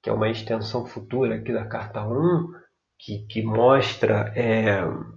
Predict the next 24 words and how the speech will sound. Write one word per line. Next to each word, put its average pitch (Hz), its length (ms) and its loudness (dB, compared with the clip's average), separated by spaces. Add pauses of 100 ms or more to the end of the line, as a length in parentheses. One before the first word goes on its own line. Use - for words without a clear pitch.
(240)
o - 160 -4
desdobramento 131 880 4
aí 120 140 6
dessa 120 300 2
satisfação, 113 1000 0
né, 120 100 2
desse, 113 420 -4
desse, 110 480 -6 (420)
desse 110 240 -2
sentimento 123 760 -4
aí 113 180 -2
de 110 140 -10
contentamento, 113 1120 2 (1200)
vai 135 320 8
ser, 190 1000 10
saiu 160 420 6
a 170 80 4
carta 165 300 2
do 170 160 0
carro, 170 600 2
que 175 100 -2
é 170 80 6
do 165 120 2
deus 170 500 2